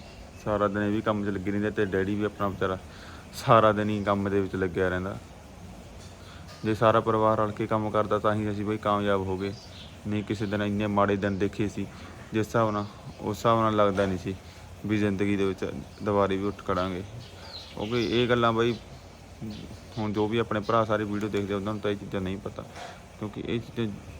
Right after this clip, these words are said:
ਜਿਨ੍ਹਾਂ ਨੇ ਆਪਣੇ ਲਵੇ ਸਵੇ ਸਾਰਿਆਂ ਨੇ ਸਮਾਂ ਹੰਢਾਇਆ ਉਹ ਬੰਦਿਆਂ ਨੂੰ ਇਹ ਚੀਜ਼ਾਂ ਦਾ ਪਤਾ ਹੈ। ਕਦੇ ਜ਼ਿੰਦਗੀ ਦੇ ਵਿੱਚ ਸੋਚਿਆ ਵੀ ਨਹੀਂ ਸੀ ਵੀ ਇੰਨੇ ਇੰਨੇ ਮਹਿੰਗੇ ਫੋਨ ਲੈ ਕੇ ਜੇਬਾਂ ਦੇ ਵਿੱਚ ਪਾ ਲਾਂਗੇ। ਇਹ ਵੀ ਪਰਮਾਤਮਾ ਨੇ, ਚਲੋ ਪਰਮਾਤਮਾ ਕਰਾਉਂਦਾ ਸਭ ਕੁਝ, ਕਹਿੰਦੇ ਉਸੇ ਨੇ ਚੜਾਉਣਾ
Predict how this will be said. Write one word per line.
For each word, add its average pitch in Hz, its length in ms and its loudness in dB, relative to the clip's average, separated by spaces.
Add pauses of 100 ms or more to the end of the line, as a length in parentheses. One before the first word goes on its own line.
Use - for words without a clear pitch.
(180)
ਜਿਨ੍ਹਾਂ 110 220 0
ਨੇ 117 60 2
ਆਪਣੇ 110 200 -2
ਲਵੇ 104 220 2
ਸਵੇ 98 340 0
ਸਾਰਿਆਂ 104 300 -2
ਨੇ 104 80 -4
ਸਮਾਂ 98 260 -2
ਹੰਢਾਇਆ 104 400 -4 (760)
ਉਹ 131 200 2
ਬੰਦਿਆਂ 113 260 2
ਨੂੰ 110 120 2
ਇਹ 113 60 0
ਚੀਜ਼ਾਂ 107 220 -4
ਦਾ 101 140 2 (140)
ਪਤਾ - 280 -4
ਹੈ। - 80 -6 (680)
ਕਦੇ 113 240 2
ਜ਼ਿੰਦਗੀ 117 320 0
ਦੇ 117 60 4
ਵਿੱਚ 113 160 -2
ਸੋਚਿਆ 110 360 0
ਵੀ 110 120 0
ਨਹੀਂ 113 100 0
ਸੀ 107 140 -6
ਵੀ 110 140 2
ਇੰਨੇ 107 140 0
ਇੰਨੇ 104 120 -2
ਮਹਿੰਗੇ 101 300 -2
ਫੋਨ 104 280 -2
ਲੈ 101 80 2
ਕੇ 98 120 -2
ਜੇਬਾਂ 98 300 -4
ਦੇ 107 80 -2
ਵਿੱਚ 95 140 -6
ਪਾ 95 220 0
ਲਾਂਗੇ। 95 280 -2 (680)
ਇਹ 110 100 2
ਵੀ 113 100 2
ਪਰਮਾਤਮਾ 104 600 0
ਨੇ, 101 60 0
ਚਲੋ 101 200 -2
ਪਰਮਾਤਮਾ 107 640 0
ਕਰਾਉਂਦਾ 107 320 0
ਸਭ 107 200 0
ਕੁਝ, 107 200 -2
ਕਹਿੰਦੇ 107 240 -2
ਉਸੇ 110 240 -2
ਨੇ 107 80 -2
ਚੜਾਉਣਾ 110 420 -2